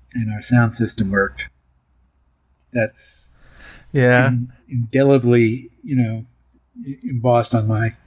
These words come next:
Speaker 1: <laughs> my brain.
Speaker 2: And
Speaker 1: I mean, that's when I knew that we were gonna be okay.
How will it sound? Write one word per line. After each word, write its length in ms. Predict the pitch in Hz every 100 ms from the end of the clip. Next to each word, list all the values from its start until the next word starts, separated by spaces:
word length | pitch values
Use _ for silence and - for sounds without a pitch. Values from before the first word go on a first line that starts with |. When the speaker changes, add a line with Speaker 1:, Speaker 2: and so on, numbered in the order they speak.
| _
Speaker 1:
<laughs> 240 | - 185 -
my 180 | 131 117
brain. 420 | 110 110 107 110 _ _ - - _ _ - -
Speaker 2:
And 240 | - 131 151 - 131
Speaker 1:
I 40 |
mean, 160 | 127 139
that's 240 | 151 -
when 120 | 156
I 80 | 156
knew 300 | 139 160 151
that 160 | 135 127
we 100 | 127
were 100 | 127
gonna 120 | 123
be 120 | 123
okay. 340 | 120 180 170